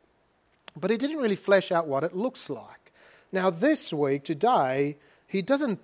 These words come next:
teach us what gospel partnership is, uh, but we simply witnesses, wit-, witness it in these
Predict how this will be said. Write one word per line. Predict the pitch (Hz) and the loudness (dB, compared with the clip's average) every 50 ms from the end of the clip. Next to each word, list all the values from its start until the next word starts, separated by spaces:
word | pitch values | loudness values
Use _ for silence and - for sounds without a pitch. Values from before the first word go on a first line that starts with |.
| _ _ | _ _
teach | - - 247 285 294 - - | -4 0 0 0 0 0 0
us | 185 147 135 - - | -2 -2 -2 -4 -8
what | 139 123 - | -12 -10 -8
gospel | - 131 120 - - - 127 | -8 -10 -10 -10 -12 -14 -14
partnership | - - 135 120 117 110 135 127 - - - 123 - | -10 -8 -8 -8 -8 -8 -12 -16 -14 -14 -14 -8 -4
is, | 170 190 160 123 120 120 - - - _ _ _ _ _ _ - | -2 -2 -2 -4 -6 -10 -14 -16 -18 _ _ _ _ _ _ -6
uh, | 151 143 139 139 143 - _ - | -4 -2 -2 -4 -6 -10 _ -10
but | 180 165 - - 180 | -8 -8 -8 -6 -4
we | 190 185 | -4 -4
simply | - - - - 240 233 220 - 220 220 220 202 190 | -4 -4 -4 -4 -4 -6 -6 -6 -4 -2 -2 -2 -4
witnesses, | 175 156 139 160 226 233 - - 190 175 - - - 139 127 120 - - - - - _ - | -8 -10 -8 -6 -6 -6 -6 -6 -6 -6 -4 -6 -8 -8 -8 -10 -12 -14 -16 -18 -20 _ -4
wit-, | 147 185 214 - 185 | -2 0 0 0 0
witness | 180 220 214 208 196 175 - - | -2 -2 0 -2 -4 -4 -4 -6
it | 139 131 | -6 -6
in | 139 131 135 | -6 -6 -6
these | 139 139 147 147 - - | -4 -4 -4 -4 -6 -12